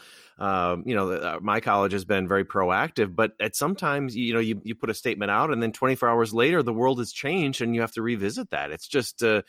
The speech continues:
it really truly is unprecedented times. And I, I feel, you know, for you, Nick, and others to these weddings, that's a big, ti-, you know, big deal. You spend a lot of money, you organize your life around it, and then you're basically on hold to see, you know, whether the pandemic clears or not. It's just, uh, everything, everything stops.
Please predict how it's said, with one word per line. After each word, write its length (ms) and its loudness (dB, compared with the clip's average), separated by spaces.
it 120 2
really 280 4
truly 360 2
is 140 2
unprecedented 680 -4
times. 380 0
And 80 0
I, 140 0
I 100 0
feel, 540 0
you 120 0
know, 280 2
for 120 -8
you, 200 0
Nick, 200 0
and 80 2
others 240 2
to 60 -10
these 180 -4
weddings, 400 0
that's 160 -10
a 60 -4
big, 340 -6
ti-, 220 -12
you 80 -2
know, 80 4
big 180 -2
deal. 180 -2
You 100 0
spend 200 0
a 40 2
lot 140 2
of 60 0
money, 220 2
you 80 4
organize 360 0
your 120 -2
life 240 0
around 240 -2
it, 120 -2
and 140 2
then 160 4
you're 100 4
basically 540 0
on 120 2
hold 400 4
to 60 -6
see, 460 0
you 100 -6
know, 160 2
whether 240 4
the 140 0
pandemic 500 -2
clears 400 2
or 80 0
not. 240 -2
It's 260 -6
just, 380 -2
uh, 240 4
everything, 580 0
everything 340 0
stops. 460 -8